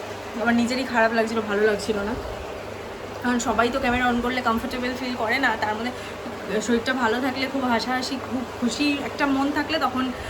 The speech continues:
ভিডিও করলাম, ভালো লাগে সবার। কিন্তু শরীর যেখানে অসুস্থ, সেখানে আমি ক্যামেরা খুলে ভিডিও করব, ওরা ঠিক ফিল করবে কিনা কমফোর্টেবল, ওর জন্য এইসব ভেবে আমি আর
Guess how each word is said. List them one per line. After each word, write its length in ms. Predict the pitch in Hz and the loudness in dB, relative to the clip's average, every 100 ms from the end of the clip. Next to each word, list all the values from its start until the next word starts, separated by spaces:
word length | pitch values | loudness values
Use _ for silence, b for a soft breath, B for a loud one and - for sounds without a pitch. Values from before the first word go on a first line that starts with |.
| B 233 | B 2
ভিডিও 240 | 247 269 | 2 2
করলাম, 300 | 277 262 294 359 392 - - 214 | 2 4 2 2 -2 -6 -6 -2
ভালো 180 | 208 220 | 2 2
লাগে 260 | 214 202 208 | 2 0 0
সবার। 280 | 202 196 208 | 0 0 0
কিন্তু 360 | 220 208 226 220 | -2 -2 -4 0
শরীর 260 | 226 208 240 | 2 2 0
যেখানে 280 | 226 240 240 | -2 0 0
অসুস্থ, 460 | 214 208 254 - 226 214 B - | 0 -2 -4 -4 -4 -4 B -4
সেখানে 300 | 240 226 226 | 0 2 2
আমি 120 | 233 233 | 0 0
ক্যামেরা 380 | 233 214 220 226 | 0 0 0 0
খুলে 200 | 240 220 | 2 2
ভিডিও 340 | 214 214 220 226 | 2 0 2 2
করব, 300 | 233 214 220 | 6 6 8
ওরা 280 | 214 214 214 | 6 6 2
ঠিক 140 | 233 - - - | 0 -2 -6 2
ফিল 220 | 240 240 | 4 6
করবে 300 | 226 220 220 | 8 8 8
কিনা 180 | 220 220 | 6 2
কমফোর্টেবল, 460 | 214 202 214 247 359 | 0 0 0 2 4
ওর 120 | 240 | 4
জন্য 180 | 233 240 | 4 2
এইসব 280 | 262 311 | 2 0
ভেবে 220 | 254 214 494 | 2 2 0
আমি 240 | 285 226 | 0 0
আর 140 | 240 | 0